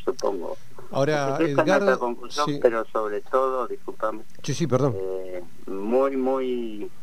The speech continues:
Speaker 1: muy preocupado por, por, digamos, no, eh, contemplar el, el gravísimo perjuicio causado en la adopción de las medidas, ¿no?
Speaker 2: Pero bueno, yo,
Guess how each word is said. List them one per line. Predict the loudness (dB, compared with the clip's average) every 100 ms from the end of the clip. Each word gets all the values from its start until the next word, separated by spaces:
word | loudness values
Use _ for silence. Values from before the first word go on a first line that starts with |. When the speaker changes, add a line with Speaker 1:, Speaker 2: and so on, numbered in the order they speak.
| -6 -6 -6 -6 -6 -6 -2
Speaker 1:
muy | -2
preocupado | 0 0 0 0 4 4 4 -2 -4
por, | -6 -6 -6 -6 -6
por, | -6 -6 -6 -6 -6 -6 -6 -6
digamos, | -2 0 0 -2
no, | 0 2 4 2 -2 -6
eh, | -4 -4
contemplar | -2 -2 -2 -6 -6 -6 0 2 2
el, | -2 -6 -6 -6 -8 -6
el | -2
gravísimo | 4 4 4 -2 -4 -4 -4
perjuicio | -4 -4 -4 -6 -4 -2
causado | -2 -2 2 4 4 -2 -4 -8 -8 -6 -4
en | -4 -2
la | -2
adopción | -4 -4 -2 0 -2
de |
las | -4 -4
medidas, | -4 -6 -6 -6 -4
¿no? | -6 -6 -8 -6 -6 -6 -6 -6 -6 -6 -6 -2
Speaker 2:
Pero | 2 4
bueno, | 4 2 0
yo, | 0 0